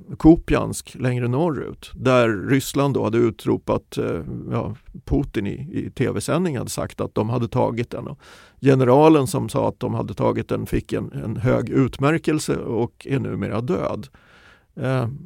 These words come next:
när staden inte då är, är rysk. Så att hur det här hänger ihop, det är lite oklart, men det som är, kännetecknar fronten, om vi pratar markkrig, är att den gråa zonen, där är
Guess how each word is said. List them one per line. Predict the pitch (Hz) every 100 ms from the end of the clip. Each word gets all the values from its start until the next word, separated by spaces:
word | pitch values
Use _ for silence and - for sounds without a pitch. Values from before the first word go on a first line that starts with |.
| -
när | - 127
staden | - 120 104 117
inte | 127 117 110 - 180 160
då | - -
är, | - - - - -
är | 127
rysk. | 117 - - - -
Så | -
att | 143 - -
hur | - 139
det | 127
här | 127
hänger | 123 135 127
ihop, | 147 147 -
det | 147
är |
lite | 131 -
oklart, | 107 - - - -
men | 127 101 _ _ _ _ _ _
det | 127 160
som | 147 151
är, | 143 139 -
kännetecknar | - 147 127 196 185 185 165
fronten, | - 170 190 147 - 104
om | 107
vi | 113
pratar | 110 113 113
markkrig, | 123 113 - 175 -
är | 117
att | -
den | 127
gråa | 120 165 131 113
zonen, | 127 - 185 190 131 110 135 _ - - - _ _ 120
där | 139 135
är | 113 117